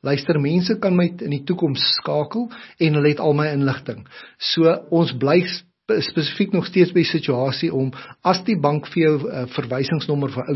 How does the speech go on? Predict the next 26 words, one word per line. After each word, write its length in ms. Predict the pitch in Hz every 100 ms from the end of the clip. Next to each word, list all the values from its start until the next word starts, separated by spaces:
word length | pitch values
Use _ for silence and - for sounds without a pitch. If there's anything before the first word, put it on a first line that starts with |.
| 131
T 140 | 139
P 240 | - 175
nommer 280 | 151 151 151
stuur, 640 | 147 - - 190 220 226 - - - -
moenie 240 | 127 170 165
dit 200 | 156 202
oor 120 | 151
die 120 | 139
telefoon 440 | 147 139 131 143
uitgee 460 | 139 127 127 - 120
nie. 100 | 113
As 140 | 123 -
jy 180 | 139
passwords 500 | 139 175 170 175 170
het, 220 | 160 151 120
moet 200 | 131 151
dit 140 | 147
nie 100 | 170
uitgee 520 | 139 127 - - 123
nie. 160 | 113 117 - - -
So 160 | - 165
al 220 | 214 240
daai 320 | 226 202 190
spesifieke 680 | - - 175 170 - 180 175
goeders, 480 | - 143 139 120 -
en 360 | - 143 143 139